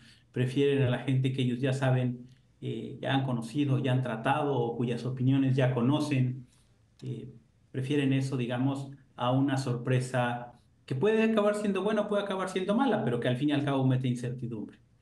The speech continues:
En este sentido, y dado que en, al menos en los primeros años de su gestión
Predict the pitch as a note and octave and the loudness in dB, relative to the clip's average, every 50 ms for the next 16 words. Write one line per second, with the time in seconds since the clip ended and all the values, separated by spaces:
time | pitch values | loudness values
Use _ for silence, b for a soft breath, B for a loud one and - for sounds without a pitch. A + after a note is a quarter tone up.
0 | _ _ _ _ _ _ _ _ - B2 C3+ D#3 D#3+ D#3 D3 D3+ D3 B2+ B2+ C#3 | _ _ _ _ _ _ _ _ -2 0 2 2 0 0 -2 -2 -2 0 2 2
1 | C3+ C#3 D3 D3+ D#3 D3+ D3+ - - - - - D3+ C3+ C3 C3+ C3+ C3+ C3 B2+ | 2 2 2 2 0 0 -2 -6 -12 -14 -12 -8 -4 -2 2 2 2 2 2 0
2 | A#2+ A#2+ - - C3 B2+ B2+ B2+ B2+ - - - _ - - _ _ _ - B2+ | -2 -2 -2 -2 0 0 0 0 -2 -6 -14 -20 _ -20 -20 _ _ _ -2 0
3 | B2+ A#2+ A#2+ A#2+ B2 A#2+ C3+ D3 D3+ D3+ - C#3+ B2+ A#2+ A#2+ - - B2 B2 B2 | 0 2 2 0 0 2 2 2 2 2 0 0 0 -2 -2 -4 -6 -2 -2 0
4 | C3 C#3 C#3 - C3+ C3+ C3 C3 B2+ B2+ B2+ - - - - B2 A#2 - - - | 0 0 0 0 2 2 4 4 4 2 0 -4 -8 -12 -12 -12 -12 -10 -4 0
5 | C3+ B2+ B2 A#2 A2+ - | 2 2 2 2 -2 -8